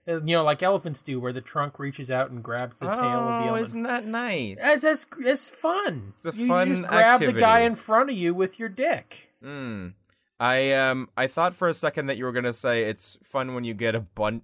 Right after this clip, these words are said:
Speaker 2: if you have a bunch of, I thought you were gonna say if you have a bunch of wieners. <laughs> Like,
Speaker 1: Well,
Speaker 2: in
Speaker 1: well.
Speaker 2: case you're packing, like, <laughs> a, like a, a pack of eight.
Speaker 1: Well, okay, okay. Here's the thing.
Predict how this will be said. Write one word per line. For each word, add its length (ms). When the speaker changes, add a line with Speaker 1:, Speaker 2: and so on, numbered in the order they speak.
Speaker 2:
if 240
you 160
have 280
a 80
bunch 460
of, 400
I 80
thought 160
you 120
were 80
gonna 100
say 140
if 80
you 60
have 120
a 60
bunch 280
of 60
wieners. 800
<laughs> 680
Like, 220
Speaker 1:
Well, 200
Speaker 2:
in 80
Speaker 1:
well. 160
Speaker 2:
case 300
you're 100
packing, 520
like, 400
<laughs> 140
a, 100
like 160
a, 160
a 100
pack 380
of 80
eight. 400
Speaker 1:
Well, 200
okay, 280
okay. 320
Here's 300
the 120
thing. 340